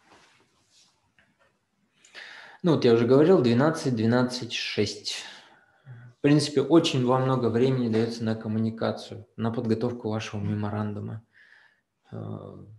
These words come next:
мировое, скорее всего, не состоится, поэтому пишите сразу же меморандум.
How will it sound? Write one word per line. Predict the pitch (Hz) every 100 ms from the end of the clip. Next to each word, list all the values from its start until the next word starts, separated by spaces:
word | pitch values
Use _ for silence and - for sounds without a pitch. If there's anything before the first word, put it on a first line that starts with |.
| _
мировое, | - 127 135 156 170 156 120 117 113 - - _ _ _ _ _ _ _ _ _ _ _ _ _ _ _ _ _ _ 113
скорее | - 127 139
всего, | - - 117 117
не | 110 113 113 117 117 113
состоится, | - - - 165 233 233 - 180 170 165 160
поэтому | 110 110 113 110 110 - - _ -
пишите | 143 - - 113
сразу | 123 131 123
же | 120
меморандум. | 123 120 110 107 117 110 107 -